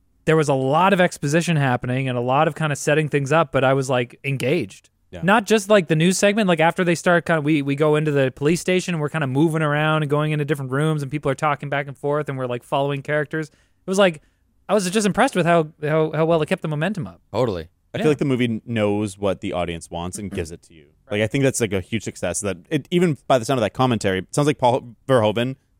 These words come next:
Speaker 2: knew exactly what the audience would be feeling at during the movie.
Speaker 1: Yeah.
Speaker 3: I
Speaker 1: It
Speaker 3: feel
Speaker 1: felt
Speaker 3: like
Speaker 1: like a more modern movie almost
Speaker 2: Totally.
Speaker 1: because of that.
Speaker 3: Well, I,
Speaker 1: I expect
Speaker 3: I,
Speaker 1: to be
Speaker 3: actually,
Speaker 1: bored a little bit.
Speaker 3: contrary to it feeling modern, I feel like movies took their time in Act One more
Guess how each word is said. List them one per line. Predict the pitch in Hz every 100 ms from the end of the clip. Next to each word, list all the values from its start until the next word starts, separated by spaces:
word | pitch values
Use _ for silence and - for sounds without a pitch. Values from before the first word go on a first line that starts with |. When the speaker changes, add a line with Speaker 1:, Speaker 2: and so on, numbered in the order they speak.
| -
Speaker 2:
knew | 123
exactly | 120 95 110 101 - 127
what | 107 107
the | 107
audience | 92 92 95
would | 92
be | 95
feeling | - 98 92
at | 80 98
during | 101 85
the | 76
movie. | 78 -
Speaker 1:
Yeah. | 135 120 104 _ _ -
Speaker 3:
I |
Speaker 1:
It | -
Speaker 3:
feel | 240
Speaker 1:
felt | 320
Speaker 3:
like | 311
Speaker 1:
like | 240
a |
more | 208 196
modern | 180 175 185 180 170
movie | 190 185 117
almost | 110 110 101
Speaker 2:
Totally. | 85 80
Speaker 1:
because | 117 123 117
of |
that. | 101 90 _ _ _ _ _ _ _
Speaker 3:
Well, | 170 151
I, | 147 -
Speaker 1:
I | 170
expect | 135 247
Speaker 3:
I, | 165
Speaker 1:
to |
be | 208
Speaker 3:
actually, | 170
Speaker 1:
bored | 156 170 160
a |
little | 139 123
bit. | 113 98 -
Speaker 3:
contrary | 170 214 185 175 160 135 110 - _
to | 139 110 107 -
it | 123 117
feeling | 123 110
modern, | 98 104 110 98
I | 95
feel | 131 185
like | 175 139 113 _ _ _ _ -
movies | 113 151 156
took | - 165 -
their | 160 139
time | - 110 120
in | 107
Act | 98 98 -
One | 90 95 80 82
more | 92 90 82